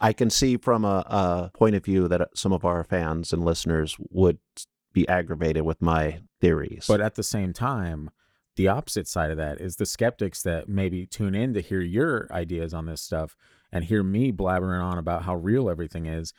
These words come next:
Speaker 2: they probably get aggravated at me. Like, the, the beauty of our particular audience is that it's gonna be built of both skeptics and believers. And regardless of what you believe or who you are, like, you're part of the family. You're, like, you're
Speaker 1: Yeah.
Speaker 2: part of this. We're,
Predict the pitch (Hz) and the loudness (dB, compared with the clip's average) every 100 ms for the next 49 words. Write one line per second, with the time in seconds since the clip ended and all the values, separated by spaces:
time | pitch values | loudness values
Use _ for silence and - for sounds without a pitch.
0 | _ - 135 147 98 104 92 92 90 85 | _ -2 0 0 -2 -2 -2 -2 -2 -2
1 | 80 76 113 87 71 95 95 - 110 101 | -2 -2 0 -2 -6 -4 -4 0 -2 0
2 | 98 120 147 135 120 101 98 101 101 - | 2 2 4 0 0 0 0 0 0 -4
3 | 98 98 98 90 82 87 85 78 78 90 | -6 -6 -2 -2 -2 -2 -4 -8 -10 -6
4 | 92 90 98 113 104 90 87 85 - _ | -4 -2 -2 -2 -2 -2 0 -2 -4 _
5 | _ _ 101 92 101 92 - 95 - 90 | _ _ -2 2 0 0 -4 -4 -4 -6
6 | - 107 101 87 82 85 82 - 98 90 | -4 -2 -2 -2 -4 -6 -8 -6 -4 -4
7 | 80 110 123 113 - 107 90 - _ 107 | 0 2 2 0 -4 -6 -8 -10 _ 0
8 | 113 - 101 98 101 98 95 78 104 90 | 0 0 -2 0 0 -2 -4 -4 -2 0
9 | 85 104 85 85 - _ _ 95 90 110 | 2 2 2 -4 -12 _ _ -2 0 0
10 | - 110 117 101 87 85 95 82 71 78 | 0 -2 -2 -2 -6 -4 -4 -4 -6 -6
11 | 85 82 104 104 90 107 101 90 - 101 | -4 -4 0 6 6 4 0 -2 -2 -4